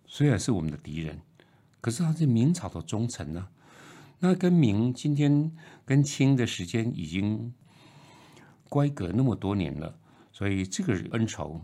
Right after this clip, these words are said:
应该要放下了。清朝的皇帝也同意这件事情，所以沈葆桢呢，就开始创建了一座福州市的建筑。福州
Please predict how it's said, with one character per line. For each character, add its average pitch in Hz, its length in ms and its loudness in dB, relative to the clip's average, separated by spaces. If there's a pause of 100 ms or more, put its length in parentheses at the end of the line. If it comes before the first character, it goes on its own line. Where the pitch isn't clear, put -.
(160)
应 104 180 -2
该 104 100 -2
要 98 160 0
放 95 260 2
下 92 220 -4
了。 80 180 -12 (800)
清 208 200 0
朝 170 100 0
的 85 80 0
皇 82 220 -4
帝 95 260 -4 (400)
也 73 140 -12
同 90 260 -2
意 123 60 4
这 101 160 -4
件 92 120 -2
事 92 140 -8
情， 87 180 -10 (540)
所 92 180 -4
以 90 280 -4 (880)
沈 - 180 -4
葆 85 180 0
桢 87 140 -4
呢， 82 280 -2
就 85 140 -4
开 127 200 -4
始 73 360 -8
创 104 240 -2
建 92 240 -2
了 80 220 -6 (400)
一 87 100 -8
座 90 400 -2 (120)
福 - 320 -8
州 147 280 0
市 156 240 -4
的 92 140 -6
建 98 260 -4
筑。 90 220 -12 (1200)
福 120 120 -4
州 185 400 4